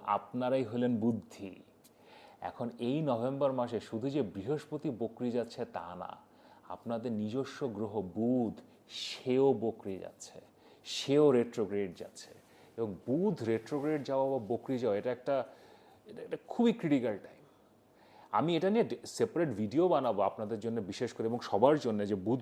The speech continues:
বক্রি গেলে কি হয়। কিন্তু আপনাদের জন্য এখন বলি, বুধ বক্রি গেলে কি হয়।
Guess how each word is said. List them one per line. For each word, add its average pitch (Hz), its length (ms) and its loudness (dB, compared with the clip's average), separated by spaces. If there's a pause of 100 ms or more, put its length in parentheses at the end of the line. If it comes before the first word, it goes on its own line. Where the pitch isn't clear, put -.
বক্রি 120 260 -2
গেলে 120 180 0
কি 139 220 -4
হয়। 107 220 -2 (220)
কিন্তু 170 200 -4
আপনাদের 233 460 0
জন্য 180 240 -2
এখন 151 300 -4
বলি, 95 180 0
বুধ 135 240 -4
বক্রি 170 300 -2
গেলে 170 260 0
কি 180 180 -6
হয়। - 240 -8